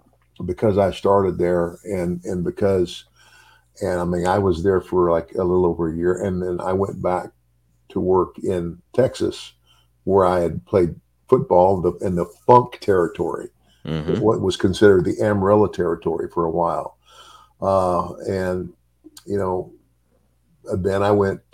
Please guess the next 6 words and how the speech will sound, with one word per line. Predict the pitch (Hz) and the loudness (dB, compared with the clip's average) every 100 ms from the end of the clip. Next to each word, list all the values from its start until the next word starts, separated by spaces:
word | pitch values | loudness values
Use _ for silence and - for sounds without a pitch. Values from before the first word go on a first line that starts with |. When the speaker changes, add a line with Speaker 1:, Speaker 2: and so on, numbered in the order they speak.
| - - - | -20 -20 -8
Speaker 1:
uh, | 95 92 85 80 85 _ _ _ _ _ - | -4 -2 -2 -6 -14 _ _ _ _ _ -2
very | 104 113 87 | 4 4 4
briefly | 90 120 113 87 - | 4 4 4 -4 -6
to | - 92 | -4 -2
New | 90 | -2
York. | 92 117 - - | -2 -2 -6 -12